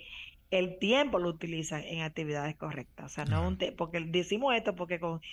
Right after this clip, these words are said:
Speaker 1: cierta frecuencia en las empre-, en las empresas, Fran, la gente quiere, "Dame un curso de administración del tiempo, ¿verdad? Para resolver este problema".
Speaker 2: Ujú.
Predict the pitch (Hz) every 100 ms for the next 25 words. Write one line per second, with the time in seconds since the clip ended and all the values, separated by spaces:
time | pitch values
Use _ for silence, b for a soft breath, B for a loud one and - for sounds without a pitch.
0 | B B 190 247 269 262 214 180 170 165
1 | 165 165 165 180 180 180 170 165 165 165
2 | 185 170 165 156 160 160 156 165 185 170
3 | 185 170 B B B - 339 370 330 285
4 | 285 277 214 190 185 175 202 202 160 165
5 | 147 135 - - - 196 233 156 156 156
6 | 147 202 214 - 143 139 123 110 113 151